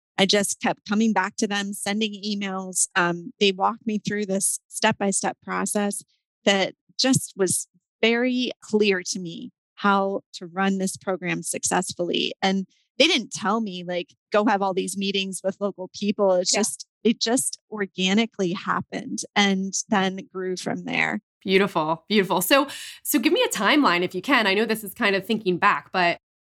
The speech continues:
Speaker 2: from the time that you started talking in these coffee shops to the time it actually launched,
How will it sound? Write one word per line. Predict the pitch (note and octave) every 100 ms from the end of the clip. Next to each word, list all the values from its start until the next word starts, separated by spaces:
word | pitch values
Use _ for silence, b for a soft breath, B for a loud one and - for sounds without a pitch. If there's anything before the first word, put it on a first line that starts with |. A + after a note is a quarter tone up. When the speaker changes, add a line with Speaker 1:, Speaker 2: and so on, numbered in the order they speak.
| -
Speaker 2:
from | B3
the | A3
time | G#3+ A3+ C4+ C#4
that | G#3 F#3+ F#3 F#3
you | F3+ G3 F#3+ F#3+ F3+ F3+ - _
started | - A3 G#3 G3 -
talking | E3+ E3 D#3+ A3 - _
in | G#3 F#3+ F#3+
these | F#3 F3+
coffee | F#3 D#3 E3
shops | D3+ D#3+ - - _ _ _
to | - B3+ A3
the | F#3+ G3
time | F#3+ - G3 F#3 F#3
it | F3
actually | F#3 - F#3 E3
launched, | D#3 E3 D3+ - - -